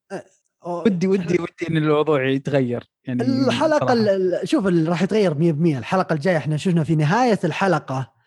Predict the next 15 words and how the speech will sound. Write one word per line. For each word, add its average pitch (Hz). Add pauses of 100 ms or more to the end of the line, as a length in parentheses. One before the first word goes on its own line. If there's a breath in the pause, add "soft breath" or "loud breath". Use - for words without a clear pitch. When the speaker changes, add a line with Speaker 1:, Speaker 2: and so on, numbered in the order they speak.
(240)
Speaker 1:
آه، 131
Speaker 2:
مم. 139 (460)
Speaker 1:
شفت -
أنت 170
اللقطة 165
الأخيرة 143 (280)
اللي 139
طلع 165
Speaker 2:
إيه. 143
Speaker 1:
فيها 160 (320 soft breath)
ال-، 127
إيش 104
يسمونه؟ 135
العملاق 156
العربة. 123